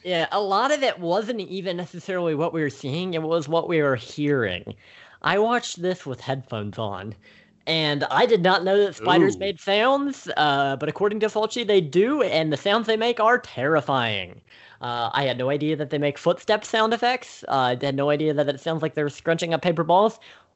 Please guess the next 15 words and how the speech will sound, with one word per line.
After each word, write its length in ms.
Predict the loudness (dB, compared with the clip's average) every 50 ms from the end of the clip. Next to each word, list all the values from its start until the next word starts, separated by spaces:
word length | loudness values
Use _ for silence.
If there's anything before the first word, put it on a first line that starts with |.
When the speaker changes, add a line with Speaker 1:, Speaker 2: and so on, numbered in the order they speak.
| _ _ _ _
Speaker 1:
Also 320 | 4 4 4 4 4 4 6
didn't 180 | 6 4 4
know 140 | 4 4 6
they 100 | 4 4
scream. 600 | 2 -2 -6 -10 -8 -6 -4 -2 0 0 0 0
They 100 | -2 -2
ha-, 80 | -4 -4
did 240 | -4 -4 -4 -2 0
you 60 | 2
notice 260 | 2 2 2 2 0
that 120 | 0 0
they 120 | 0 0 2
have 240 | 2 0 0 -2 -2
little 260 | -2 0 0 0 0
screams? 840 | -2 -6 -10 -4 0 0 2 0 0 -2 -8 -10 -14 -18 -20 -20